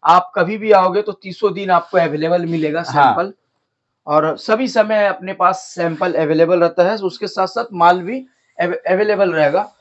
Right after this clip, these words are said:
Speaker 1: तो आप पूरा कोशिश करो गद्दी आने का। आप
Speaker 2: ऊपर
Speaker 1: जब
Speaker 2: भी
Speaker 1: भी
Speaker 2: है।
Speaker 1: आओगे तो आपको हर आइटम पे गर्ल्स and बॉयज में
Speaker 2: दोनों
Speaker 1: दोनों
Speaker 2: में,
Speaker 1: में
Speaker 2: दोनों में, दोनों में।
Speaker 1: फुल वैरायटीज मिलेगा, फुल, थोड़ा बहुत नहीं, फुल मिलेगा।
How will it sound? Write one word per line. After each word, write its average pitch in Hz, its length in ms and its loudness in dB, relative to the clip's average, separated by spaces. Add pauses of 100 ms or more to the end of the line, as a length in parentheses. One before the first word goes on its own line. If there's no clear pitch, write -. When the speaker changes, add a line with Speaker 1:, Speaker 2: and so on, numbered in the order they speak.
(260)
Speaker 1:
तो 185 60 4
आप 180 200 4
पूरा 220 160 2
कोशिश 226 420 -8
करो 208 220 4
गद्दी 185 320 -2
आने 180 240 2
का। 175 120 -4
आप 156 340 -2
Speaker 2:
ऊपर 156 240 4
Speaker 1:
जब - 0 -
Speaker 2:
भी 147 140 2
Speaker 1:
भी 147 60 2
Speaker 2:
है। 135 60 4
Speaker 1:
आओगे 160 280 2 (680)
तो 165 60 2
आपको 170 380 2
हर 190 260 4
आइटम 185 360 0
पे 202 140 2
गर्ल्स 208 360 2
and 208 140 -4
बॉयज 175 320 0
में 139 200 -12
Speaker 2:
दोनों 196 180 8
Speaker 1:
दोनों 220 120 6
Speaker 2:
में, 180 100 6
Speaker 1:
में 151 100 4
Speaker 2:
दोनों 190 260 6
में, 135 160 0
दोनों 151 240 0
में। 113 60 -4
Speaker 1:
फुल 294 180 0
वैरायटीज 208 440 4
मिलेगा, 170 260 0
फुल, 196 340 2
थोड़ा 208 300 0
बहुत 277 280 0
नहीं, 285 120 -8
फुल 214 280 -8
मिलेगा। 127 360 -10